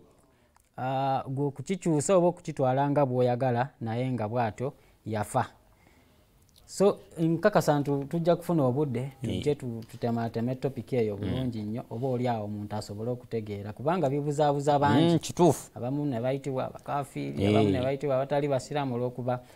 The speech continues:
Speaker 1: bakyusakyusa,
Speaker 2: Mm, kituufu.
Speaker 1: eh, ebintu ebimu, oba interpretation eza Quran ez'enjawulo nga tebazitegeera.
Speaker 2: Mm.
Speaker 1: Wabula, ku, ku nsonga ya Hakimu ono,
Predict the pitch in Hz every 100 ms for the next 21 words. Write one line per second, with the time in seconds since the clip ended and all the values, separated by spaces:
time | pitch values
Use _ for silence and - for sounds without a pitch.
0 | - - 120 110 101 110 110 110 - 110
1 | 110 95 127 135 110 107 107 - 107 107
2 | 110 107 - - 110 107 107 104 113 135
3 | 120 - - 127 123 127 131 135 123 110
4 | 104 107 113 120 120 117 101 98 113 117
5 | 117 110 101 95 104 101 110 104 98 131
6 | 175 135 170 - - - - 127 123 127
7 | 123 123 151 147 147 131 139 - 143 117
8 | 113 98